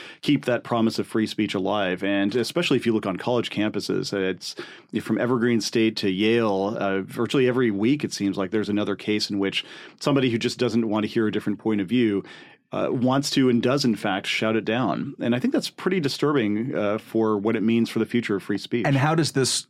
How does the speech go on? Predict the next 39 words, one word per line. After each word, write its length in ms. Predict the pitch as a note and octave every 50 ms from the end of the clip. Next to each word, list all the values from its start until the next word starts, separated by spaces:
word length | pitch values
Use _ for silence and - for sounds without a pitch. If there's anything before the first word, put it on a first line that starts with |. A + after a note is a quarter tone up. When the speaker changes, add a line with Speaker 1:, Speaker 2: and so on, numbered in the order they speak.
| -
Speaker 2:
affect 400 | - A#2+ G#2+ - C3+ A#2 A2+ -
your 100 | - G#2+
work? 320 | F#2+ A2 A#2+ G2 C#2 - -
I 60 | G2+
mean, 320 | F#2 F2+ F#2 F#2+ G#2 G2+
what 140 | G#2 G#2+ G2+ -
Speaker 1:
Oh, 140 | A3+ F#3
it 60 | E3+ D#3
affects, 260 | D#3 F3 E3+ D3+ F#3
I 120 | E3+ E3+
mean, 140 | D3+ C#3+ C3+
I 140 | C3+ C3+ C#3
can 160 | - - C3
tell 160 | - D#3 D#3+
you 80 | C#3+ B2+
just 240 | G2+ C3+ B2+ - C3
about 200 | A2 - - -
every 280 | C3 A#2+ C3 C3+ A#2
day 640 | G#2+ - - A#2+ A#2+ D3 D3 B2 G#2 G2 G2 G#2+ A#2+
I 120 | - A2 A2
get 280 | G2+ A#2 A2 G#2 -
multiple 560 | C#3 A#2 A2+ A2+ A#2 C3+ C#3 - - A#2+ G#2+ -
emails 480 | - G#2 G#2+ G#2 G#2 G2 F#2+ G2 G2
saying, 480 | - - - A2 G#2 G2+ G2+ G2 G2+ G2 - - - - - - _ _ -
uh, 60 | - A#2
"You 260 | A#2 C3+ A#2+ C#3+ D3
suck 320 | D3 - - E3 D3+ D3+
at 60 | F3
your 120 | E3 C#3 B2+
job 440 | A#2 A#2+ A#2+ A2+ A2+ A2 A2 A2+ A2
because 240 | A#2 - B2 G#2+
you're 100 | A2 A#2+
not 160 | A#2 A#2+ C3+ C#3+
taking 300 | - C3 B2 - A#2 A2
this 180 | A2 G#2+ -
network 320 | A2 A2+ - A#2 A2+ G#2 -
off 180 | A2 G#2 G#2+
the 200 | - A2+ F#2 G2
air." 320 | A2+ A2+ G2+ F2 D#2+ D#2+